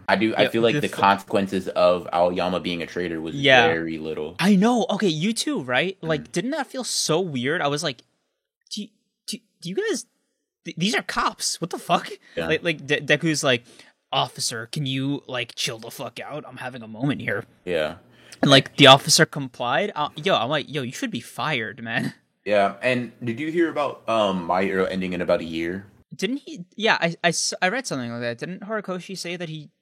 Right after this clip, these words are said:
Speaker 2: uh, expected it to, like, finish in a year or, like,
Speaker 1: Yeah.
Speaker 2: conclude or
Speaker 1: It concluded
Speaker 2: it was
Speaker 1: in a
Speaker 2: something
Speaker 1: year.
Speaker 2: vague.
Speaker 1: He said he expected the
Speaker 2: Yeah.
Speaker 1: final arc to be done in, in a year, which is, like, kinda wild because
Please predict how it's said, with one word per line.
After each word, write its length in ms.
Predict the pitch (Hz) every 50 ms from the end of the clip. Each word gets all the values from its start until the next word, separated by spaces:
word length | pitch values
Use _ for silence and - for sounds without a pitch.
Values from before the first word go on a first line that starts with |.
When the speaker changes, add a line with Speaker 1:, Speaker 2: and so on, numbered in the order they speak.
| _ - -
Speaker 2:
uh, 60 | 127
expected 600 | 107 - 131 - - - 113 120 - - 160 156
it 160 | 160 151 -
to, 120 | - - 135
like, 400 | 123 117 117 113 - - - _ _ _ _ _ _ _ _ -
finish 500 | - - - 123 151 175 175 - - -
in 120 | 202 196
a 20 | 196
year 240 | 190 196 196 -
or, 80 | 139 131
like, 80 | 127 101
Speaker 1:
Yeah. 100 | 87 82
Speaker 2:
conclude 500 | 135 120 - - 135 135 131 131 127 120
or 120 | - -
Speaker 1:
It 220 | 127 - - - -
concluded 380 | - - 98 - 90 92 90
Speaker 2:
it 40 | 151
was 60 | 160
Speaker 1:
in 40 | -
a 20 | 233
Speaker 2:
something 160 | 240 254 214
Speaker 1:
year. 80 | 165
Speaker 2:
vague. 380 | 139 143 127 127 120 117 113 - - - _ _ - -
Speaker 1:
He 80 | 113 107
said 140 | - 123
he 80 | 131 127
expected 400 | 117 - - 127 117 - 120 107
the 80 | 101 98
Speaker 2:
Yeah. 60 | - - 104
Speaker 1:
final 180 | 104 98 95
arc 200 | 90 92 92 -
to 80 | - 90
be 100 | 80 82
done 240 | 80 87 82 82 82
in, 180 | 80 76 - - - - - -
in 140 | - 90 80
a 40 |
year, 420 | 78 71 78 82 78 76 69 73 73
which 240 | 76 82 87 - 92
is, 120 | 87 76 82
like, 360 | 85 82 80 80 78 - - _ - - - - _ _ -
kinda 300 | - 92 98 107 101 95
wild 640 | 82 69 69 78 82 92 101 101 104 107 104 92 -
because 640 | - 87 76 - 90 82 80 80 78 78 78 - -